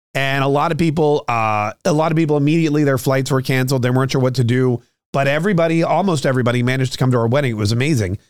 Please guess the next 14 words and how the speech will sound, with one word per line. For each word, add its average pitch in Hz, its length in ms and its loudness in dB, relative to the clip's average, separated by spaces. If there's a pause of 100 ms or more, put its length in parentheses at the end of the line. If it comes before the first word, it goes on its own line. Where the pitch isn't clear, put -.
(320)
Um, 120 320 -2
and 156 120 0
so 151 280 0
every 165 260 0
time 143 220 -2
nine 143 180 0
eleven 139 260 2
rolls 120 260 2
around, 139 340 2
it's, 117 180 -4
it's, 123 300 -2 (160)
it's 127 200 2
doubly, 151 680 0 (400)
um, 104 520 -2